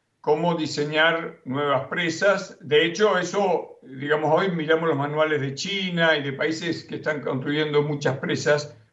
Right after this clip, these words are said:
para regirnos. Pero creo que hay un aspecto muy importante.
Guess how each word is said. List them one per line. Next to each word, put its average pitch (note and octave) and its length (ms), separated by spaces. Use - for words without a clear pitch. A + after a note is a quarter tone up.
para B2+ 260
regirnos. B2+ 720
Pero E3+ 260
creo B3 340
que G3 180
hay G#3 220
un G#3 200
aspecto A3 440
muy A3 160
importante. C3+ 920